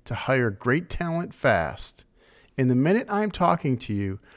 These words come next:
twenty-three hires were made on Indeed worldwide, according to Indeed data. Get unparalleled access to job seekers with over three hundred and fifty million monthly unique visitors globally,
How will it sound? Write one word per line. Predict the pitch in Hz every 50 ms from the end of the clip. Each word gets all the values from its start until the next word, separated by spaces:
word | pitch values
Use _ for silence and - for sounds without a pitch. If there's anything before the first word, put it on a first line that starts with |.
| - - _ -
twenty-three | - - 165 185 233 247 226 - 226 226 226 220
hires | 180 175 180 170 156 147 139 131 123 -
were | 120 117
made | 120 127 127 131 135 139 139 127
on | 127 117 113
Indeed | 110 110 104 107 120 120 123 127 123
worldwide, | 113 104 110 113 117 117 113 110 110 107 107 95 87 - - - - -
according | 117 107 - - 123 117 120 120 120 117
to | - 123 120
Indeed | 113 107 101 - 113 110 113 110
data. | 104 110 101 95 98 - 50 50 - - _ _ _ _ _ _ - _ - - _ _ _
Get | - 139 139 131 - _
unparalleled | - 151 190 226 240 226 - - 196 202 208 214 208 208 208 202 202 180
access | 151 135 135 139 - - 151 147 135 -
to | - 123
job | 117 - 135 127 123 127 127
seekers | - - - 110 98 - - - 95 90 104 - - - - - - - _ _ -
with | 123 113
over | - - 127 117 117 120
three | 113 - - - - 180 214 247 262
hundred | 214 190 190 190 196 190 160 131
and | 131 131
fifty | - - 170 165 - - 175 139
million | 131 131 135 143 156 165 165 160 139 120 110 107 104
monthly | 104 107 123 147 175 180 - - - 139 131
unique | 117 113 107 107 110 123 147 170 175 - -
visitors | 123 123 135 135 139 147 131 139 139 131 127 131
globally, | - - 117 117 117 107 - 110 - - -